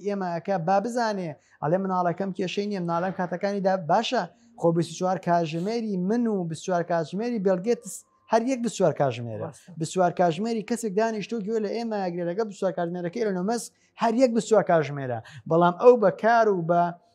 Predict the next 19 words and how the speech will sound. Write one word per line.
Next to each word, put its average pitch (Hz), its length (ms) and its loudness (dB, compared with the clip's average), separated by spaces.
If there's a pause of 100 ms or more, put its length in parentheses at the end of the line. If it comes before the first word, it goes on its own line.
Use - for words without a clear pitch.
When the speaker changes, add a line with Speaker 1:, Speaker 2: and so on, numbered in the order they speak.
(120)
Speaker 1:
تێسلا 185 420 6 (100)
و 202 120 4
بە 175 120 2 (520)
تویتەکانی 208 680 2 (460)
عالەمی 180 440 2
جیانی 170 360 0
بازرگانی 170 480 0
بە 165 120 0
خۆی 170 160 -4
وەسەر 160 260 -4
قاڵکردنش 165 600 0
بە 170 80 6 (520)
کێشانی 180 480 4
نێرگەلە 165 340 4
و 175 120 4
بە 165 140 4
سەرکردنی 160 480 0
کۆمەڵی 175 340 2
ڤیدیۆی 170 280 4